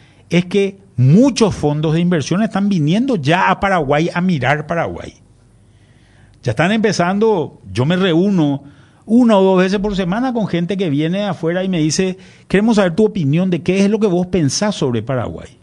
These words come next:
Muchos fondos de estos yo los conozco porque han invertido en,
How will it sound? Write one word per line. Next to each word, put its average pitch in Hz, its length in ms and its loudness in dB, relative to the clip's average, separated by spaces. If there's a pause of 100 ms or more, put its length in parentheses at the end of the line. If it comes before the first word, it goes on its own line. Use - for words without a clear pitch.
(1600)
Muchos 233 420 4
fondos 185 440 0
de 143 240 0
estos 135 480 -4
yo 123 160 0
los 196 220 0
conozco 170 800 -2
porque 156 220 -2
han 156 100 0
invertido 196 760 0
en, 160 300 -2